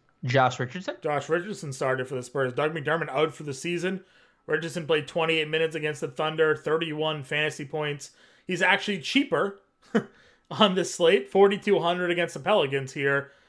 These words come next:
Speaker 2: If he's in the starting lineup again, I figure him one of the higher value, own value plays of the slate.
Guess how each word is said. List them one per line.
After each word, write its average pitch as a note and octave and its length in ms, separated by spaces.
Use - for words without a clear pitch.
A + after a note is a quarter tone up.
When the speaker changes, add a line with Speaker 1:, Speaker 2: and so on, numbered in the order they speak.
Speaker 2:
If E3 240
he's A3+ 160
in C4 80
the G#3+ 60
starting G#3+ 300
lineup G3+ 280
again, C#3+ 260
I D#3+ 460
figure F3 540
him F#3 280
one F#3 120
of F#3 60
the F3+ 100
higher F3+ 380
value, F3 380
own F3+ 200
value F3 280
plays F#3+ 260
of F3+ 40
the F#3 80
slate. - 300